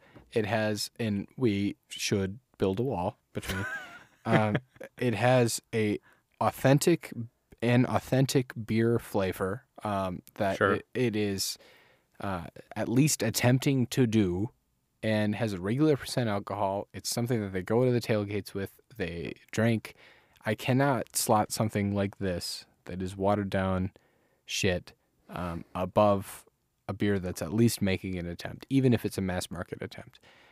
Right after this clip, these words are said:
Speaker 1: I can slot it above Miller sixty-four because I personally would, if I watched a shelf between Miller sixty-four and Michelob Ultra, I would buy Michelob Ultra over this. I don't know why.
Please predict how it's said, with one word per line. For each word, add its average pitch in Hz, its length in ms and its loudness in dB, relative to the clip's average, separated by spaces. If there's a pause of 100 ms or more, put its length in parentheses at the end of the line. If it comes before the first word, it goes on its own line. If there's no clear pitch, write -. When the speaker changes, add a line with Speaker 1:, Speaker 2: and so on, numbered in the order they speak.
(100)
Speaker 1:
I 104 140 -2
can 165 340 4
slot 113 280 4
it 101 80 0
above 95 300 0
Miller 95 240 -2
sixty-four 90 760 -8 (240)
because 98 360 -4
I 104 140 -2
personally 90 800 -2
would, 95 320 -4 (240)
if - 240 -10 (460)
I 92 80 -6
watched 92 400 -4
a 98 40 -4
shelf 90 380 -6
between 90 340 -8
Miller 92 180 -6
sixty-four - 580 -8
and 90 220 -10
Michelob 92 320 -10
Ultra, 87 360 -12
I 90 60 -6
would 87 140 -8
buy 90 140 -8
Michelob 92 380 -12
Ultra - 300 -12
over - 160 -12
this. - 240 -16 (640)
I 139 100 0
don't 220 100 8
know 170 80 8
why. 104 600 4